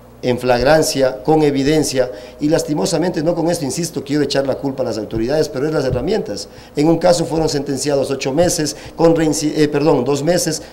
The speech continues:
y ya luego la misma persona con una reincidencia fue elevado a ocho meses.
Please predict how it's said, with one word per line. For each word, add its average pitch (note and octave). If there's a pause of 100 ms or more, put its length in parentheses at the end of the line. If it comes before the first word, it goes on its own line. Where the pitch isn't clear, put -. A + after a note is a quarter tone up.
(100)
y C3
ya E3
luego E3+
la C3
misma D#3+
persona D3+
con C3+
una D#3
reincidencia C3+
fue C#3
elevado B2+
a B2
ocho B2+
meses. D3